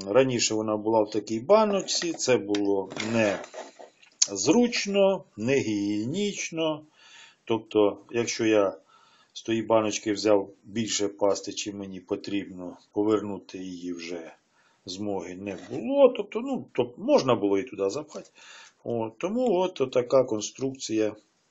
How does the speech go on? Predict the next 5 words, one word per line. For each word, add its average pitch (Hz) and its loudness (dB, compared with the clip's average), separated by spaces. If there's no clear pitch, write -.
Е, 98 -6
я 95 -4
її 90 -4
зробив 85 -8
там 78 -14